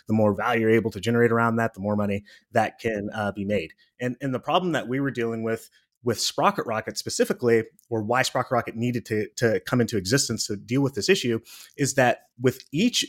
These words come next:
subsequent build, we were just reinventing the wheel. So to put it into, to kind of context and kind of, um, lay the land, from two thousand and thirteen to two thousand and fifteen, we were building in almost any tool that you could imagine.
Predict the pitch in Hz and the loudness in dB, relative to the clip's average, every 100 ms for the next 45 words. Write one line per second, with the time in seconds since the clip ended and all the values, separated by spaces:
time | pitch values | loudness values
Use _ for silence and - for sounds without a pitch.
0 | - - 147 - - 110 101 98 107 131 | -4 0 0 0 -4 -4 0 2 2 0
1 | - - _ 120 208 233 - 110 131 135 | -4 -20 _ 2 4 4 2 4 4 6
2 | 104 113 107 104 101 98 98 98 90 76 | 4 2 0 -2 -4 -6 -8 -6 -6 -8
3 | - _ _ - 151 131 123 - - - | -12 _ _ -2 4 4 2 -12 -16 -2
4 | 190 185 175 147 127 123 - - 120 110 | 2 4 4 4 4 2 -4 0 2 2
5 | - 120 - 131 127 127 - 113 113 107 | 0 -2 0 -2 0 -2 -2 -4 -4 -4
6 | - _ _ - 110 98 98 127 131 113 | -8 _ _ -6 -4 -4 -2 2 2 2
7 | 143 117 104 - _ _ _ _ _ - | 2 2 0 -8 _ _ _ _ _ 0
8 | 160 135 - 202 226 180 160 160 151 147 | 2 2 -2 -2 0 2 4 4 2 2
9 | 135 101 104 156 - 151 147 147 139 113 | 2 2 0 0 0 0 2 2 2 0
10 | 110 - - 175 175 151 139 139 135 127 | 0 -4 -4 0 0 4 4 6 4 2
11 | 110 104 143 - 143 135 127 117 185 190 | 0 0 -2 -2 0 0 0 2 4 4
12 | - 131 131 123 117 104 107 113 110 104 | 2 0 0 2 0 0 -4 -4 -4 -4
13 | - _ - 151 151 151 143 - 123 113 | -8 _ -4 0 2 0 -2 -4 -2 0
14 | 107 113 98 90 85 - | -2 -4 -4 -8 -10 -16